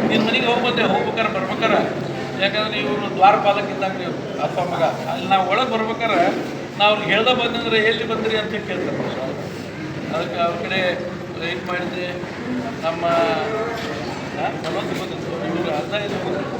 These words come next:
ಹೇಳಿದಾರೆ. ಹಾ, ಸ್ವಲ್ಪ, ಹಾ, ಸ್ವಲ್ಪ ಹಾ, ಸಾವ್ಕಾರ, ಸಾವ್ಕಾರ, ಸಾವ್ಕಾರ. ಇದೆಲ್ಲ ಕೂಡಿ ತೋರಿ.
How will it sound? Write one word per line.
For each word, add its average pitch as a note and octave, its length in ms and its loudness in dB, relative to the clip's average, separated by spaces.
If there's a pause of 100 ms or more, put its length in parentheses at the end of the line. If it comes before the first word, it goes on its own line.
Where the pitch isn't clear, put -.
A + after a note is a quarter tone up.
(1000)
ಹೇಳಿದಾರೆ. F3 440 0 (460)
ಹಾ, - 100 0 (440)
ಸ್ವಲ್ಪ, F3 240 -4 (1040)
ಹಾ, F#3+ 140 0 (760)
ಸ್ವಲ್ಪ E3 360 -4 (1600)
ಹಾ, F#3 140 2 (640)
ಸಾವ್ಕಾರ, E3+ 520 -2
ಸಾವ್ಕಾರ, D#3 220 -2 (600)
ಸಾವ್ಕಾರ. G3+ 400 -2 (2000)
ಇದೆಲ್ಲ - 480 2
ಕೂಡಿ A3+ 540 0
ತೋರಿ. G#3+ 260 6